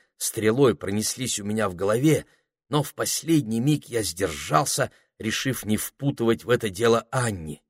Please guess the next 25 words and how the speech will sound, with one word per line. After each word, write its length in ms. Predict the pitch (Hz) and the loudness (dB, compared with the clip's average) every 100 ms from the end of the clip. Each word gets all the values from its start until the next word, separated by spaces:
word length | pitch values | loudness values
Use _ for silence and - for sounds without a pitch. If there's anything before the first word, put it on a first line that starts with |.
| _ _ _ _ _ _ _ _ _ _ _ | _ _ _ _ _ _ _ _ _ _ _
«Том 300 | 104 110 107 | 8 10 8
Фаггус 1080 | - - 113 131 120 98 120 113 - - - _ _ _ _ _ _ | 2 2 8 8 8 6 6 6 2 -4 -8 _ _ _ _ _ _
добрый 680 | _ - 110 117 98 95 82 | _ 4 8 8 8 4 2
человек», 880 | - - 80 78 82 82 - - _ _ _ _ _ _ _ _ | -4 -2 0 0 2 0 -2 -12 _ _ _ _ _ _ _ _
промолвил 600 | 87 90 104 104 90 90 | -6 0 2 2 0 -4
судья 480 | - 85 73 95 | -6 -8 -4 -4
Джеффрис, 680 | 80 73 110 107 117 - - - _ _ _ _ - | -2 -2 -2 -2 -4 -6 -8 -12 _ _ _ _ -6
и 80 | |
на 80 | 98 | -2
его 260 | 95 104 110 | 0 2 2
широком 580 | - 90 117 113 90 78 | 0 4 4 4 -2 -4
квадратном 600 | 90 85 107 113 90 87 | -4 0 -2 -4 -6 -8
лице 560 | 85 - - 123 95 _ _ _ _ | -8 -8 -6 -6 -10 _ _ _ _
появилась 560 | 104 110 120 117 - - | -6 -4 -2 -2 -2 -4
улыбка, 640 | 107 95 131 143 131 127 - _ _ _ | -4 0 0 -2 -2 -2 -4 _ _ _
говорившая 720 | 76 98 113 127 - - 95 | -2 0 0 -4 -6 0 0
о 40 | |
том, 280 | - 160 120 | 2 0 0
что 220 | - - | -4 -6
судья 520 | 104 - 95 78 127 143 | -4 -4 -6 -2 2 2
уже 260 | 104 127 | 0 -4
встречался 840 | 127 - 110 101 - 120 101 - 131 | -4 -6 -6 -8 -4 -4 -2 -4 -4
с 120 | - | -6
моим 320 | 107 117 120 | -4 -4 0
родственником. 720 | 117 107 - 98 87 - 80 | 0 0 -4 -8 -14 -14 -20